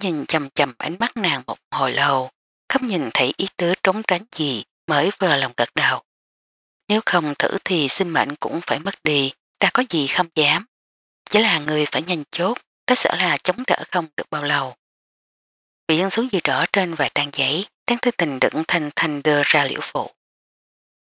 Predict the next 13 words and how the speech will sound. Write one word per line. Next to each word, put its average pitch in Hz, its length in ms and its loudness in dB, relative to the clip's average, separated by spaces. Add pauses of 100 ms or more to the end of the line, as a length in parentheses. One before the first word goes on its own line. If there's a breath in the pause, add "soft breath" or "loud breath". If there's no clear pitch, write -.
Liễu 190 260 0
Tứ 226 80 2
Tiểu 175 240 -2
Thư 151 300 0 (160)
đã 160 100 2
sớm 185 380 2
phái 240 180 2
người 185 380 2
thủ - 200 -2
sẵn 127 320 2
ở 175 100 -4
ngoài 185 220 -4
cửa. 127 340 -2